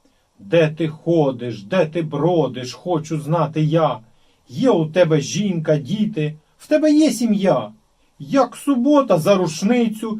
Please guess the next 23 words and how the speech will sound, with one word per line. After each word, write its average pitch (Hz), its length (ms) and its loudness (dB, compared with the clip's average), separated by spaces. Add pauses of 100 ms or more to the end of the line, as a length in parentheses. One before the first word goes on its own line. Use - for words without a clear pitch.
(160)
і 277 100 4
побрів 226 420 2
у 160 60 4
ліс». 165 380 -2 (1400)
Зять 107 500 -10
надувся, 98 800 -14 (380)
причепилась, 135 1120 -6 (340)
взяв 98 540 -6
би 110 120 -12
тебе 120 400 -10
біс. 113 480 -14 (1000)
«Це 302 220 2
мене», 277 600 4 (500)
жахнулась 220 640 2
теща. 185 720 -2 (720)
«Знай 240 420 4
же, 175 160 -2
людоїд, 160 560 -2 (520)
я 190 300 4
ще 180 300 0
житиму 175 580 -4
на 165 160 -2
світі 151 760 -4